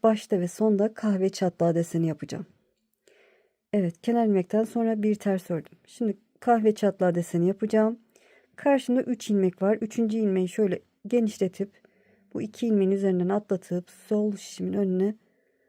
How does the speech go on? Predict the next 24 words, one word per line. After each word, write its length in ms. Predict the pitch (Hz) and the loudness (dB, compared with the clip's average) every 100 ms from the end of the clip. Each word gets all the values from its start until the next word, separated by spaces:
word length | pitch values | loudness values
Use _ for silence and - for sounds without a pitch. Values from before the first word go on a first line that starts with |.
| _ _ _ - | _ _ _ -2
bırakıyorum. 540 | 214 196 190 190 180 160 _ _ _ _ _ _ _ _ _ _ | 2 2 0 -2 -2 -4 _ _ _ _ _ _ _ _ _ _
Sonra 380 | - 262 214 196 | -4 0 2 2
bir 180 | 226 220 | 0 0
düz 180 | 214 196 | 0 2
ördüm, 600 | 185 170 175 175 196 226 _ _ _ _ 220 | 0 0 0 0 0 -4 _ _ _ _ 4
doladım. 400 | 208 180 165 151 _ _ _ _ _ _ _ _ _ _ _ - | 4 4 -2 -8 _ _ _ _ _ _ _ _ _ _ _ 0
Diğer 260 | 269 226 | 2 2
ilmeğimi 400 | - 185 190 185 | 2 0 2 2
de 100 | 196 | 0
düz 160 | 185 180 | -2 0
ördüm. 280 | 175 147 - _ _ _ _ _ _ _ _ _ _ _ - | -2 -4 -14 _ _ _ _ _ _ _ _ _ _ _ -10
Evet, 200 | 202 175 - | -8 -8 -10
kahve 340 | - 220 208 | -6 -4 -2
çatlağı 440 | 208 202 180 185 175 | -2 -4 -2 -2 0
desenimi 420 | 196 - 185 180 | -2 -2 0 2
yaptım. 440 | 202 208 - 240 _ _ _ _ | 2 0 -4 -6 _ _ _ _
Şimdi 280 | - 262 240 | -4 0 0
modelim 420 | 240 226 220 214 | 0 2 2 2
için 300 | 190 - 214 | 0 0 4
dört 220 | 233 247 | 4 4
tane 260 | - 208 214 | 2 0 0
ters 320 | 208 196 - | 0 -2 -2
örüyorum. 320 | 185 170 156 151 _ - | -4 -2 -4 -10 _ -6
Bir, 380 | 185 196 - | -4 -4 -8